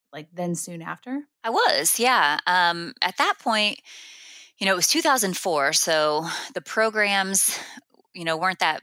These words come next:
Speaker 2: that big at the time for undergraduates, but it seemed like there was a lot of jobs opening up for associate level planners.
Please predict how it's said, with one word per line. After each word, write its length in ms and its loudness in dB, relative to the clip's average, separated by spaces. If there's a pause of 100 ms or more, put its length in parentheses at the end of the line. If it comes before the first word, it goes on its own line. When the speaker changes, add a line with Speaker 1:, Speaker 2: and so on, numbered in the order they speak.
(120)
Speaker 2:
that 180 0
big 160 -2
at 100 -2
the 80 -4
time 380 -2
for 180 -6
undergraduates, 880 -4 (580)
but 100 2
it 100 0
seemed 280 0
like 240 0
there 120 0
was 140 0
a 60 0
lot 480 0
of 440 0 (280)
jobs 420 0
opening 380 -4
up 180 2 (580)
for 540 0
associate 680 0
level 440 0
planners. 920 -2